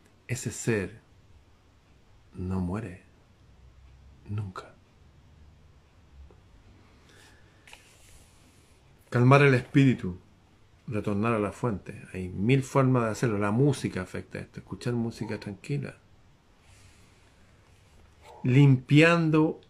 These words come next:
el cuerpo y el espíritu. ¿Cómo limpiar el cuerpo? Limpiándolo. <laughs> Todos los antiguos, los esenios, por ejemplo, ahí viene la palabra terapeuta,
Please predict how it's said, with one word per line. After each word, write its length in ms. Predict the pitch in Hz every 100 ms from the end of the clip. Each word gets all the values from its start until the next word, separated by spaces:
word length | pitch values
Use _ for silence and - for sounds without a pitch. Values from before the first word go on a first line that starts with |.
| -
el 280 | 110 110 104
cuerpo 720 | - 135 151 165 - 101 101 _ - - - _ _ _ _ _ _ - _ _ _ _ _ _ _ -
y 160 | 110
el 80 | 113
espíritu. 640 | 101 - - 135 123 92 - 123 - _ - _ _ _ _ _ _ - - _ _
¿Cómo 280 | - 95 104
limpiar 460 | 107 104 - 117 117
el 120 | 120
cuerpo? 460 | - 175 - - - - - - - _ - - _ - _ - -
Limpiándolo. 640 | 107 - 247 269 110 92 - - 156 - - - - - -
<laughs> 1120 | - - - - _ _ _ _ _ _ _
Todos 240 | - 113
los 80 | 120
antiguos, 560 | 110 101 139 139 117 101
los 200 | 98 85 - _ -
esenios, 520 | 95 - 151 139 101
por 140 | 101
ejemplo, 360 | 95 113 98 98
ahí 80 | 101
viene 140 | 110
la 60 | 101
palabra 320 | 101 110 98
terapeuta, 680 | 92 90 98 123 - 98